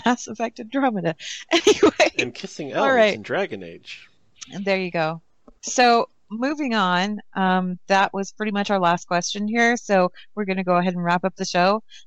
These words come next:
Speaker 1: Blizzard Watch is made possible due to the generous contributions at patreon dot com slash blizzard watch, and your continued support means that this podcast site and community is able to thrive and grow.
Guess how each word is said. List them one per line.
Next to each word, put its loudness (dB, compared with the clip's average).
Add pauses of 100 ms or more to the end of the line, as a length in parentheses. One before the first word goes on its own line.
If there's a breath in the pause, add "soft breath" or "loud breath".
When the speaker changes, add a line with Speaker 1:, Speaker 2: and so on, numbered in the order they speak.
Speaker 1:
Blizzard 2
Watch 2
is -12
made -4
possible 0
due -4
to -2
the -8
generous 2
contributions -4
at -4
patreon 0
dot 0
com 0
slash 0
blizzard -4
watch, -2
and 0
your 4
continued -2
support 0
means 2
that 2
this -6
podcast 2
site 2
and 0
community -4
is -2
able 0
to -4
thrive 0
and -10
grow. 2